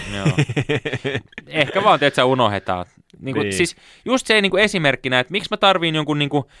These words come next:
Speaker 1: kellon antamaan mulle sydänfilmiä,
Speaker 2: Mm.
Speaker 1: kun niinku unohdetaan kaikki tämmöiset älyvehkeet. Tiedätkö, jos tuntuu siltä, että mä en ole ollut aktiivinen,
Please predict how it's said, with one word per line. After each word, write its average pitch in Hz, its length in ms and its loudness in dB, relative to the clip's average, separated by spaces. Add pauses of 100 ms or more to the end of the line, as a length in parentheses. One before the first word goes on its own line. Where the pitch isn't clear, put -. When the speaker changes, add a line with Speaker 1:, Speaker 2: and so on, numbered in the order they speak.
(240)
Speaker 1:
kellon 165 540 4
antamaan 120 500 0
mulle 117 200 -6
sydänfilmiä, 107 1040 -2 (400)
Speaker 2:
Mm. 101 260 -12
Speaker 1:
kun 117 100 -4
niinku 120 380 -4 (140)
unohdetaan 214 500 0
kaikki 156 240 -2
tämmöiset 120 320 -4
älyvehkeet. 156 880 0 (260)
Tiedätkö, 135 320 0 (300)
jos 226 180 0
tuntuu 190 400 0
siltä, 175 320 2
että 139 120 -4
mä 160 80 4
en 151 60 2
ole 120 100 4
ollut 113 160 2
aktiivinen, 147 560 -2